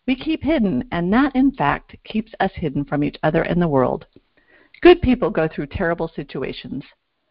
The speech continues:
Wise people know when and how to let it go. Everything that happens to us helps us to grow.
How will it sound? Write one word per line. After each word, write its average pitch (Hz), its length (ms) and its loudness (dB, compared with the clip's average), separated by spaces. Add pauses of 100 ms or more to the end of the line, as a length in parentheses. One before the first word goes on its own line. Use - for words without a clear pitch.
(240)
Wise 185 440 4
people 185 260 -4
know 151 220 0
when 143 400 -2
and 151 100 -6
how 160 260 -2
to 156 120 -2
let 151 180 0
it 147 140 -6
go. 151 380 -2 (840)
Everything 226 420 4
that 294 120 2
happens 156 440 -8
to 208 160 -4
us 240 160 -2
helps - 360 -8
us 160 160 -8
to 214 120 -6
grow. 180 440 0